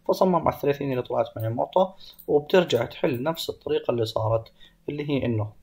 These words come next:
طلعت تي نومينال، وبدي أشيك على السكشن ليميتيشن مرة ثانية، لا تنساش بدك تشيك على السكشن ليميتيشن،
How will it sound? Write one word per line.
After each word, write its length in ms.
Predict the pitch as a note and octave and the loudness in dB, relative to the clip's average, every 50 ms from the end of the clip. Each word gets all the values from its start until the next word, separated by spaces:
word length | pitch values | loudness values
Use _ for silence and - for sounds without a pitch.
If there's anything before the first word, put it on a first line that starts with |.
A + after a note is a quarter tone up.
| - - _ _ - | -20 -20 _ _ -4
طلعت 400 | - B2 B2 B2+ A#2+ - - - | -2 0 2 2 0 0 -2 -2
تي 100 | C3 B2 | -2 0
نومينال، 500 | A#2+ A#2+ A#2 A#2+ C3 D#3 G3+ C4 - - - - _ _ _ _ _ _ _ _ | 0 0 0 0 2 2 0 0 0 -6 -16 -20 _ _ _ _ _ _ _ _
وبدي 300 | - C3 B2 B2+ A#2+ - | -2 -2 0 0 0 -2
أشيك 380 | G#2 - - C#3 C3 A#2+ A2+ - | -2 2 4 4 4 4 2 0
على 100 | A2 A2 | 0 0
السكشن 480 | A2 A2 - - A#2+ - - - A2+ A2 | -2 -2 -2 -2 -2 -2 -4 -4 -2 -2
ليميتيشن 540 | A2+ A2+ A2+ A2 - A#2 A#2 - - B2 | -2 -2 -4 -4 -2 -4 -2 -2 -2 -2
مرة 280 | A#2+ A2 G#2 G#2+ G#2 G#2+ | -2 0 0 0 0 0
ثانية، 400 | - A2 A2 A2 B2 D#3+ A#3+ A#3+ - - | -2 -4 -4 -4 -4 -4 -6 -8 -6 -4
لا 60 | A#2+ A2 | -4 -4
تنساش 640 | - - A2 A2+ - G#2+ A2 B2+ F3 - - - - - - - - _ _ _ _ | -4 -6 -6 -4 -2 0 0 0 0 -2 -4 -6 -10 -16 -20 -20 -20 _ _ _ _
بدك 160 | - A#2+ - | -6 -6 -4
تشيك 300 | - - - C#3 C3 A#2+ | -4 0 2 2 2 2
على 80 | - A#2 | 0 -4
السكشن 400 | - - - A#2+ - - A#2 A2 | -4 -2 -2 -4 -2 -4 -2 -2
ليميتيشن، 600 | A2 A2 A2 G#2 - A2 A2 A2 - D#3+ G3 | 0 0 -2 -2 -2 -4 -4 -2 -2 -4 -4